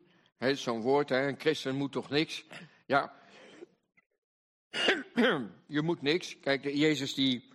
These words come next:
die zei tegen iemand: "Volg mij." En die persoon die zei: "Ja, maar ik moet eerst nog een, eh,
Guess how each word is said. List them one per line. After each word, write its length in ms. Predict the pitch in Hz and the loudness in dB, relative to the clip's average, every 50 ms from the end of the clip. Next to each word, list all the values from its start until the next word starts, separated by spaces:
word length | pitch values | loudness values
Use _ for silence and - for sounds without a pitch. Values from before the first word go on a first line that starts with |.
| _ _ _ _ | _ _ _ _
die 120 | - 123 120 | -6 -4 -2
zei 200 | - 143 139 127 | 0 0 0 0
tegen 240 | - 135 127 123 | 0 -2 -2 0
iemand: 360 | 131 127 127 127 127 123 - - - _ _ _ _ _ _ _ _ _ _ _ _ _ _ _ _ _ _ | -2 0 0 0 0 -2 -6 -14 -20 _ _ _ _ _ _ _ _ _ _ _ _ _ _ _ _ _ _
"Volg 340 | - - - 180 180 160 110 | -8 -2 2 2 2 2 2
mij." 320 | 131 139 123 92 85 80 - _ _ _ _ _ _ _ _ - _ | 2 2 2 0 -2 -8 -16 _ _ _ _ _ _ _ _ -12 _
En 160 | - 139 135 | -2 -2 0
die 120 | 131 123 110 | -2 -2 -6
persoon 360 | - 123 - 147 139 139 135 | -6 -4 -2 0 0 0 0
die 80 | 123 107 | -2 0
zei: 200 | 123 127 127 127 | 0 0 2 4
"Ja, 280 | 131 135 147 151 156 | 2 2 2 2 -2
maar 220 | 143 123 120 120 123 | -2 -2 0 0 -2
ik 100 | 120 117 | -2 -4
moet 160 | 117 107 - | -8 -6 -4
eerst 220 | 127 123 110 - | -4 -4 -4 -4
nog 140 | 117 110 95 | -8 -10 -8
een, 180 | 104 101 104 104 | -8 -10 -10 -10
eh, 280 | 107 110 110 107 107 | -10 -10 -10 -8 -10